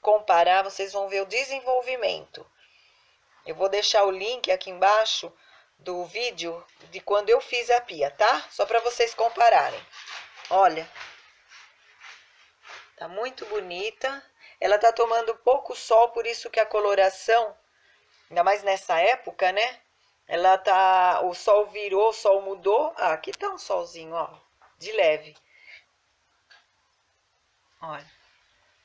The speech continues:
Ele não tá batendo muito sol nesse pedaço. Aqui um outro senécio, aquele, olha, azul.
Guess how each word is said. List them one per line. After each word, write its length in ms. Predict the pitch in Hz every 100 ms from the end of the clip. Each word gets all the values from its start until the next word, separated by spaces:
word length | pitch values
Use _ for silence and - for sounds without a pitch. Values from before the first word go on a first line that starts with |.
| _ _ _ - - _ -
Ele 540 | 175 185 190 202 202
não 180 | 208 214
tá 140 | 214 202
batendo 400 | 208 220 214 214
muito 220 | 214 -
sol 220 | - 208
nesse 220 | 214 -
pedaço. 680 | - 226 208 165 - - - _ _ _ _
Aqui 320 | - 170 - 190
um 100 | 180
outro 240 | 180 180
senécio, 720 | - 180 175 170 202 - -
aquele, 560 | 170 175 170 165 151 151 _ _ -
olha, 320 | 190 202 165 _ _ _ _ _ _ _ -
azul. 480 | 151 151 165 190